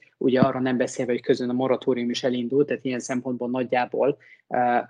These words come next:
mondjuk a, a bedőlések nem véletlen nem kezdtek el növekedni például itthon. A, ami majd a hosszú távon tud lenni, képesek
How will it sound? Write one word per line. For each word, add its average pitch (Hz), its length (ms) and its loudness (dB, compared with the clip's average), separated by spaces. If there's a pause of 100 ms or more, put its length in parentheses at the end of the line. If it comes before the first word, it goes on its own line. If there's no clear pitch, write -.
mondjuk 135 340 -2
a, 123 240 0
a 127 60 0
bedőlések 127 680 2
nem 127 200 0
véletlen 123 380 0
nem 120 320 -2
kezdtek - 420 -8
el 117 100 -4
növekedni 113 560 -4
például 110 380 -4
itthon. - 360 -10 (480)
A, 131 440 6 (880)
ami 165 300 4
majd 147 220 8
a 147 60 6
hosszú 151 280 6
távon - 180 -4 (1200)
tud 139 240 2 (4000)
lenni, - 1160 -6
képesek - 840 -2